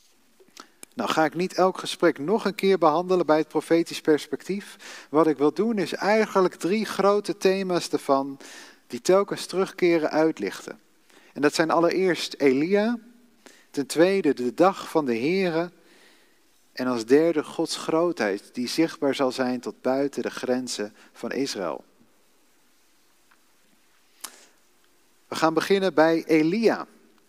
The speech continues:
We zijn twee teksten tegengekomen in de gesprekken die spreken over de boodschapper.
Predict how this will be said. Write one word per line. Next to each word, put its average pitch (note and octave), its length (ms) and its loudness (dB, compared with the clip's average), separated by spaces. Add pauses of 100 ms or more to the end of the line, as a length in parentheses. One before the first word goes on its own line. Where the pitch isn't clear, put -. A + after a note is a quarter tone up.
(460)
We C3+ 100 2
zijn F3+ 200 2
twee A3 260 4
teksten A3 400 0
tegengekomen F#3+ 920 2
in D3+ 60 -2
de D3 100 4
gesprekken - 520 -4
die B2 80 -6
spreken F3 480 0
over D3 240 2
de B2 80 -4
boodschapper. - 760 -2